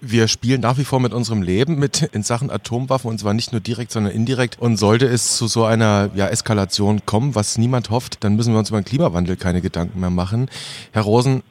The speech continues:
in Sachen Atombomben denkt man eben immer an die Staaten, die Sie jetzt gerade genannt haben, auch an Schurkenstaaten et cetera. Und man hat so ein bisschen den Eindruck, hierzulande in Deutschland, wir können uns da ja eigentlich bequem zurücklegen. Wir sind jetzt, wir haben jetzt endlich den Atomausstieg und wir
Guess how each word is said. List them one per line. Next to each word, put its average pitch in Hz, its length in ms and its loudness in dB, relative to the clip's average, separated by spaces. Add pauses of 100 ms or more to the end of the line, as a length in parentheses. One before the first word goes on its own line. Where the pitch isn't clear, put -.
(160)
in 123 260 2
Sachen 135 540 0
Atombomben 135 1040 0
denkt 120 260 0
man 131 140 0
eben 117 280 0
immer 127 260 0
an 117 100 -2
die 110 80 -4
Staaten, 110 420 0
die 107 120 -2
Sie 110 120 -4
jetzt 117 180 -2
gerade 104 240 2
genannt 101 460 -2
haben, 98 280 -4
auch 101 200 -4
an 95 140 0
Schurkenstaaten 113 800 0
et 90 140 -6
cetera. 80 520 -6 (520)
Und 120 180 0
man 117 140 2
hat 120 100 0
so - 80 0
ein 131 60 0
bisschen 139 220 -2
den 107 100 0
Eindruck, 117 400 0
hierzulande 123 480 0
in 101 100 2
Deutschland, 117 500 2 (140)
wir 107 100 0
können 117 200 0
uns 120 120 -2
da 107 120 0
ja 101 120 2
eigentlich 92 280 -4
bequem 98 340 -4
zurücklegen. 131 800 -2
Wir 101 100 2
sind 110 320 0
jetzt, 95 220 -2
wir 95 100 0
haben 107 80 2
jetzt 110 160 0
endlich 113 240 -2
den 107 160 0
Atomausstieg 135 960 -2
und 101 360 -6
wir 98 380 2